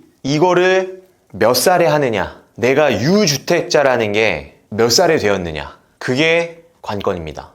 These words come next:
설령 그게 많이 안 오르더라도, 많이 오르면 당연히 좋지. 근데 이 행위를 하면서 모든 게 바뀌는 거예요.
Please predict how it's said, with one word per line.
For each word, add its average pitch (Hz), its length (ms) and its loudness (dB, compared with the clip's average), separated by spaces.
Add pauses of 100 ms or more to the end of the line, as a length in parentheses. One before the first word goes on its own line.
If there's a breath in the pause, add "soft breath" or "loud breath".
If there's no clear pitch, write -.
설령 240 540 0
그게 143 260 0
많이 127 340 0
안 104 220 -2
오르더라도, 107 680 -4
많이 165 280 0
오르면 185 280 2
당연히 175 380 -2
좋지. - 440 -8 (220)
근데 208 320 2
이 175 300 0
행위를 262 420 2
하면서 214 760 2 (280)
모든 285 460 0
게 294 100 2
바뀌는 139 460 -2
거예요. 80 340 -4